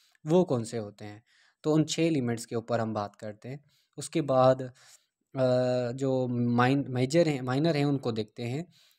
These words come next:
सेवन, एट, नाइन, टेन, इलेवन, ट्वेल्व, अ, थर्टीन, फोर्टीन, फिफ्टीन and the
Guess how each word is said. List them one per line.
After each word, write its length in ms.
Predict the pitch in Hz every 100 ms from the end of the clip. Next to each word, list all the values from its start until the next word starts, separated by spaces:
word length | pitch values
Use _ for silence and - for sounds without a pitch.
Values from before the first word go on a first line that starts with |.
| _ -
सेवन, 520 | - 123 120 123 117 -
एट, 500 | 127 127 123 123 - 139
नाइन, 720 | 131 120 120 123 127 127 127 120 _ _ _ _ _ _ _
टेन, 720 | 135 _ - 135 127 131 131 - _ _ _ 147
इलेवन, 680 | 135 127 127 123 123 127 - _ _ _ _ _ _
ट्वेल्व, 460 | 135 127 127 123 120 - _ _ _ _ _ _ _ _ _ _ _ _
अ, 480 | 120 113 117 117 117
थर्टीन, 920 | - _ _ 131 127 - 139 139 117 - _ _ _ _ _ _ _ -
फोर्टीन, 580 | 131 127 - 143 139 135 _ _ _ _ _
फिफ्टीन 800 | - - - _ 147 143 143 - _ -
and 260 | 117 113
the 100 | 113